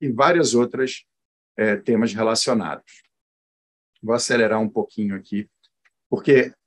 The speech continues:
eu não, eu, eu não pretendo falar, isso eu conversei um pouco com a Juliana antes, não, e que não pretendia falar dos impactos de mudança do clima sobre a saúde,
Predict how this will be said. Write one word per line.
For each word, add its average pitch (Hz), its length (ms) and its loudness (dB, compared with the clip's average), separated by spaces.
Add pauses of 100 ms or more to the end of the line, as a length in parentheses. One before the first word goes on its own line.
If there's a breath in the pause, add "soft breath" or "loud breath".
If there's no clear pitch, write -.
eu 160 100 2
não, 175 280 2
eu, 151 240 0
eu 156 100 2
não 180 80 2
pretendo 156 320 -4
falar, 120 560 2 (440)
isso 113 180 -6
eu - 60 -6
conversei 117 360 0
um 110 60 0
pouco 110 220 0
com 110 80 -2
a 104 40 2
Juliana 98 480 -2
antes, 117 520 -4 (680)
não, 147 340 2
e 139 80 -2
que 127 100 -6
não 143 120 2
pretendia 139 480 2
falar 120 280 2
dos 123 180 4
impactos 123 680 -2
de 120 80 -2
mudança 110 400 0
do 98 100 -8
clima 104 360 -4
sobre 95 260 -4
a 90 40 -4
saúde, 92 580 -4